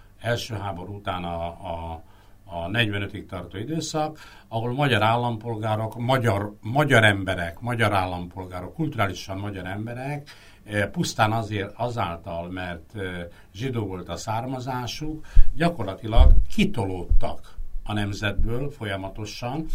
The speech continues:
és gyakorlatilag arról szólt az a rendszer, hogy ki, ö, kiszivattyúzza őket a magyar nemzeti tudatból és a magyar nemzeti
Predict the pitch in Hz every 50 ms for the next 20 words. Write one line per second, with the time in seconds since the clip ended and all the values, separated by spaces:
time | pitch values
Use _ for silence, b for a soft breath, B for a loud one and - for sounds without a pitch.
0 | b b b b - 135 135 226 202 208 202 196 175 180 190 190 180 190 170 117
1 | 104 98 95 - - 123 104 101 - 95 95 98 104 131 160 156 - 165 165 165
2 | 160 156 - - 208 156 113 104 B B B B B B B B - 123 120 120
3 | 107 101 95 95 - - - 208 - - - 123 104 101 98 90 - - - -
4 | 101 101 90 - 104 101 98 98 95 - - - - - 98 98 98 95 92 90
5 | 87 98 98 98 98 92 95 - - 90 87 - 156 160 151 156 147 139 139 135
6 | 135 131 120 107 - - - 98 104 104 107 101 98 101 101 104 104 107 101 -
7 | 107 104 104 107